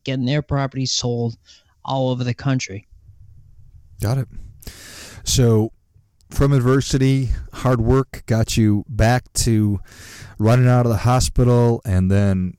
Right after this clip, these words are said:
Speaker 2: putting your, your, doing the hard work of going door to door and learning the business. Um, and now to the point where you are today. So congratulations on that. And I think you can tell me if you agree with me or not, but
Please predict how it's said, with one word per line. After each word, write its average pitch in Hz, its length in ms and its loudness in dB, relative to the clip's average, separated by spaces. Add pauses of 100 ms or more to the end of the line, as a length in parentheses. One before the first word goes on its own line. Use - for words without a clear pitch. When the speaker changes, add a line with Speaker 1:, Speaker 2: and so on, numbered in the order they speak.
(140)
Speaker 2:
putting 117 320 2
your, 101 340 2
your, 95 360 2 (680)
doing 123 220 4
the 113 60 0
hard 123 200 2
work 120 300 2
of 101 100 -4
going 113 260 2
door 113 220 0
to 107 60 0
door 110 500 -2
and 92 120 -6
learning 107 240 -2
the 110 80 -4
business. 110 760 -4
Um, 87 560 -4 (300)
and 90 140 -6
now 92 180 -4
to - 140 -12
the 87 60 -10
point 101 240 -6
where 92 140 -4
you 92 200 -2
are 92 240 -4
today. 92 680 -6 (120)
So 87 460 -6 (220)
congratulations 95 840 -6
on 87 180 -4
that. 92 460 -2
And 85 220 -6 (600)
I 98 80 -4
think 95 220 -4 (320)
you 110 260 -16
can 98 120 -10
tell 95 160 -2
me 95 100 -2
if - 100 -8
you 98 100 -4
agree 95 220 -4
with 95 180 -4
me 92 120 -4
or 87 80 -2
not, 92 380 -2
but 90 220 -4